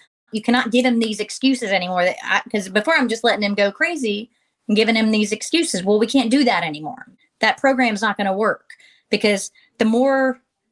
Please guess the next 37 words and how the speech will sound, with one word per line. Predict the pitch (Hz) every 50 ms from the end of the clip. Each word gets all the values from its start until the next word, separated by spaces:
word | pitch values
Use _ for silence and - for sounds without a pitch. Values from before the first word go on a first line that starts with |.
| _ _ _ _
which | - 240 240 - - - - - - - -
our | 185 202 233 254 254 247
generation | 233 208 233 240 240 233 214 202 208 220 220 - - 233 214 208 202 202 202
tends | - 226 226 226 226 220 -
to | - - 226 214 214 214 202
baby | 185 196 190 214 233 214 220 208 202
our | 190 190 196
children, | - - 330 392 427 254 202 190 180 170 175 202 240 262 - _ _ _ _ _ - _ - _ _ _ _ _ _ _ _
the | 196
more | 208 220 240 269 277
he's | 233 240 269 262 233 214
babied | 208 233 233 269 294 302 311 311 311
and | 262 220 208 202
the | 202
more | 208 220 240 254 262
he's | - 277 269 269 233 247 - -
allowed | 208 202 202 208 214 226 240 254 262 269 269 269 240
and | 202 190 180
given | 202 226 220 233 233 233 233 233 233 - - _ _ _ _ _ _ _
so | - - - 247 247 247
much | 233 226 220 - - - - -
rope | 170 190 247 302 277 262 - _ _ - - - _ _ _ _ _ _ _ _ _ _
to | - 233 214
run | 226 247 247 262
off | 294 320 - - -
<laughs> |
with, | 220 254 - 190 180 202 202 - _ _ - - - - _ _ _ _ _ _ _ _ _ -
the | 226 233 233 226 226 - - _ _ -
harder | - - 254 262 269 254 254 240
it | 220 214
is | 214 202 202 -
gonna | - - 190 185
be | 180 180 170
to | - 180 165
reel | 175 170 170 160
him | 156 147
in. | 147 - - - - - 165